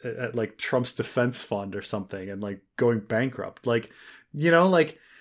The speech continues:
they're not being selfish. They, they're being completely selfless. They're just, you know, being tricked, you know? It's the same way, or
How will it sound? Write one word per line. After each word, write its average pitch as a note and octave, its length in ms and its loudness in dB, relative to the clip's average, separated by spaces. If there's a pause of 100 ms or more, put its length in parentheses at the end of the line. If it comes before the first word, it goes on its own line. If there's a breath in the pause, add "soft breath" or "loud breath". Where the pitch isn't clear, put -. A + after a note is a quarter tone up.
(480 soft breath)
they're F#3+ 180 6
not B3+ 240 6
being F3 200 4
selfish. - 680 4
They, C#3 240 2
they're E3 280 4
being F#3+ 260 2
completely F3+ 520 2
selfless. F3 600 2
They're A#2+ 180 0
just, C3+ 340 0
you B2 80 -4
know, G#2+ 120 -4
being A#2 220 -4
tricked, A#2+ 500 2
you A2+ 100 2
know? C3 240 -2
It's C3 300 -6
the B2+ 80 -8
same C#3+ 300 4
way, C#3+ 120 0
or C3 140 0